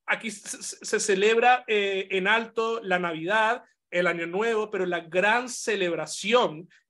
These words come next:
eh, aquí es el Día de los Reyes, la víspera de los Reyes, eh, donde se celebra con desfiles y entrega de caramelos y entrega de regalos y todo eso, más que,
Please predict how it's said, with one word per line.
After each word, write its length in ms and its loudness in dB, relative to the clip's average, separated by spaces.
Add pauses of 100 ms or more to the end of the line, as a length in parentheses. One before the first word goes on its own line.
eh, 920 0
aquí 580 -6
es 380 -2
el 220 -4
Día 360 -2
de 120 -4
los 160 -10
Reyes, 380 -2
la 140 -10
víspera 440 -6
de 80 -2
los 120 -10
Reyes, 580 -4 (260)
eh, 520 2
donde 200 -2
se 100 -12
celebra 440 -2
con 760 0 (140)
desfiles 960 -2 (160)
y 160 -2
entrega 380 2
de 140 4
caramelos 960 0
y 80 -6
entrega 380 -2
de 80 2
regalos 880 0
y 140 -8
todo 280 -4
eso, 360 -6 (360)
más 640 -2
que, 420 -4